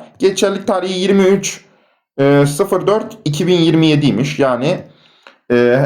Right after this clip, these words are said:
iki sene sonra artık bitiyor. Cinsiyetim erkek. Man İngilizcesi. Uyruğum da Türkiye Cumhuriyeti. Bakın burada bir resim var yine. Hologram gibi.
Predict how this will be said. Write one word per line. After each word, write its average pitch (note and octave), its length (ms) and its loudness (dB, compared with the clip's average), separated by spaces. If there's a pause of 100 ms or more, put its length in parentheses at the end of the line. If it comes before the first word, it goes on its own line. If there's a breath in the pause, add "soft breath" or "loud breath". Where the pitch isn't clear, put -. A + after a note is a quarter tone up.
(380)
iki F3 200 -10
sene A#2+ 240 -2
sonra A#3 420 -2
artık - 400 -8
bitiyor. D3 440 0 (1400)
Cinsiyetim G3+ 760 -2
erkek. C3+ 720 -2 (360)
Man B2+ 640 0
İngilizcesi. G2+ 800 0 (360 loud breath)
Uyruğum F3 500 2
da B3+ 320 -6 (200)
Türkiye F3+ 420 0
Cumhuriyeti. G2 1000 0 (320 loud breath)
Bakın C#3+ 240 0
burada E3 200 0
bir F3 100 -2
resim D3+ 380 0
var G2+ 140 -2
yine. G2+ 420 -2
Hologram F#2+ 480 -4
gibi. B2 380 -4